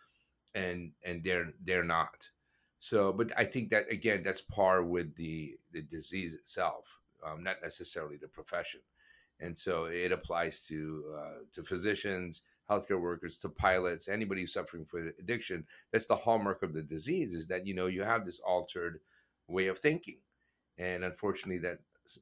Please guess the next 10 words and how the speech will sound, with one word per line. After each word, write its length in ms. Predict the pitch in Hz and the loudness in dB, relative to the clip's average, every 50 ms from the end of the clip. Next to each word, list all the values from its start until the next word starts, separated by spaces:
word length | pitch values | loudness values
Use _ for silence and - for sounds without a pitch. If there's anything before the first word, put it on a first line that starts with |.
| - - | -10 -6
allows 380 | 92 90 90 90 92 95 90 | 0 2 4 4 4 4 2
you 60 | 98 85 | -4 -6
to 60 | 80 | -6
be 120 | 78 90 | -6 -6
susceptible 760 | 87 - - 90 - - 90 85 - - 82 82 82 82 80 | -6 -4 -6 -4 -2 -2 -2 -2 -4 -10 -10 -8 -6 -8 -8
f-, 80 | - - - - | -10 -14 -16 -12
to 100 | - 85 | -12 -8
greater 320 | 78 90 90 85 80 80 | -2 0 0 0 0 -4
consequences. 960 | - - - 87 87 - - 76 - 80 78 71 - - - 78 78 - - _ _ _ _ _ _ _ _ _ - | -6 -4 -4 -4 -4 -4 -6 -10 -10 -10 -14 -12 -12 -16 -16 -18 -20 -20 -20 _ _ _ _ _ _ _ _ _ -2
And 300 | 95 98 98 98 95 | 0 0 0 0 -2